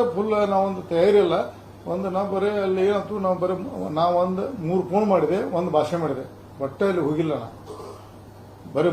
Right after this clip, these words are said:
ಮೂರು ಮಂದಿ ಮೂರು ಫೋನ್ ಮಾಡಿದೆ. ಒಂದ್ಸಲ ಹೋಗಿ ನಮ್ ಕರೆನ ಒಂದು ಭಾಷಣ, ನೀವು ಬಂದು ಸಾವ್ಕಾರ ನೀವು ಅಲ್ಲೇ ಹೋಗಿ ಗೋಕಾಕ್ ಕೂತ್ಕೊ, ಅಲ್ಲಿ ಇಲ್ಲಿ ಬಂದು ಒಂದು ಫೋನ್ ಒಂದು ಸ-, ಒಂದು ಭಾಷಣ ಮಾಡಿ ನಮ್ಗೆ ಶಕ್ತಿ ಬರ್ತದೆ ಅಂದ್ರೆ ಹೋಗಿ ಭಾಷಣ ಮಾಡಿ ಮತ್ತೆ ನಾವು ಹೋಗ್ಬಿಟ್ನೆ.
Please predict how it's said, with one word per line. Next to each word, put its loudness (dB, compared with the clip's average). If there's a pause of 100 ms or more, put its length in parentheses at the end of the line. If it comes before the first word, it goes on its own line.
ಮೂರು 4
ಮಂದಿ 2
ಮೂರು -2
ಫೋನ್ 2
ಮಾಡಿದೆ. 0 (760)
ಒಂದ್ಸಲ 0
ಹೋಗಿ 2
ನಮ್ -2 (100)
ಕರೆನ 2
ಒಂದು -2
ಭಾಷಣ, 0 (360)
ನೀವು 0
ಬಂದು 2
ಸಾವ್ಕಾರ 0
ನೀವು -4
ಅಲ್ಲೇ 0
ಹೋಗಿ 0
ಗೋಕಾಕ್ -2
ಕೂತ್ಕೊ, -4
ಅಲ್ಲಿ 0
ಇಲ್ಲಿ -8
ಬಂದು -4
ಒಂದು -8
ಫೋನ್ -4 (400)
ಒಂದು -4
ಸ-, -6
ಒಂದು -2
ಭಾಷಣ 0
ಮಾಡಿ 2
ನಮ್ಗೆ -4
ಶಕ್ತಿ 0
ಬರ್ತದೆ 2
ಅಂದ್ರೆ -4
ಹೋಗಿ 0
ಭಾಷಣ 0
ಮಾಡಿ -2
ಮತ್ತೆ -2
ನಾವು 2
ಹೋಗ್ಬಿಟ್ನೆ. 2